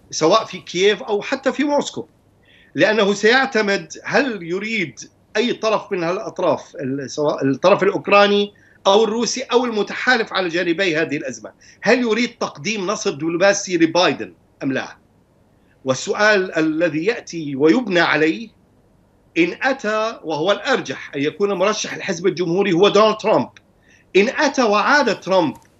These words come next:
الذي تعهد بإنهاء هذه الحرب خلال أربعة وعشرين ساعة، هل يريد هذا الطرف إبقاء قناة للتواصل؟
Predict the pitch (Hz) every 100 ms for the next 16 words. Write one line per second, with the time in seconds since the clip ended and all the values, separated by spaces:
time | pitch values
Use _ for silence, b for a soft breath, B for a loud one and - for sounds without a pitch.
0 | - 139 185 214 - 233 226 208 202 180
1 | 208 185 190 180 - 208 202 131 b b
2 | - 180 202 202 190 180 143 175 151 175
3 | 139 - - _ _ b b b 226 277
4 | 247 185 226 233 147 180 160 - 190 160
5 | - _ 165 - _ 226 220 - - -
6 | 175 190 247 165 - 147 - 151 160 -
7 | 240